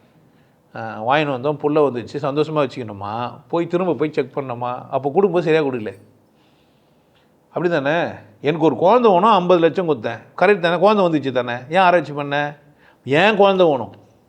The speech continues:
அது தானே. அப்போ அந்த டாக்டர் கிட்ட சொல்ல, ஏன் குழந்தை தானான்னு கேட்கணும் தானே?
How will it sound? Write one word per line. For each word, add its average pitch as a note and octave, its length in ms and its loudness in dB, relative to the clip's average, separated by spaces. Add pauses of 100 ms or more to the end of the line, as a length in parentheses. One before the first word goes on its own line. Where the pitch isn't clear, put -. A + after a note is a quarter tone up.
(140)
அது F3+ 200 2
தானே. F3 140 -2
அப்போ F3 180 2
அந்த F#3 80 0
டாக்டர் G3+ 280 4
கிட்ட F3 80 0
சொல்ல, D#3+ 320 4
ஏன் G3 80 4
குழந்தை F#3+ 280 2
தானான்னு F3 400 0
கேட்கணும் F#3 260 2
தானே? D3 200 -2